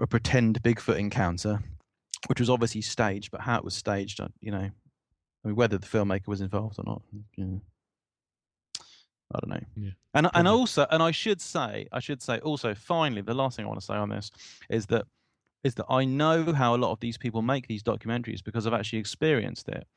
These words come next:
Speaker 1: So, without mentioning any names, at the Weird Weekend conference I went to,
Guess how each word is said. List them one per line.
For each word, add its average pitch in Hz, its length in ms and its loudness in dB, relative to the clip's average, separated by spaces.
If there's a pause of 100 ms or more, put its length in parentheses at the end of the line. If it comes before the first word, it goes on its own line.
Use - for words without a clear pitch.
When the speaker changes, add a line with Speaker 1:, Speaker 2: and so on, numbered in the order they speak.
(160)
Speaker 1:
So, 117 320 4 (160)
without 143 240 4
mentioning 135 340 0
any 135 140 0
names, 107 540 -4 (680)
at 135 200 2
the 127 80 2
Weird 180 420 2
Weekend 170 580 0
conference - 520 -2
I - 20 -2
went 110 240 -2
to, 101 240 -4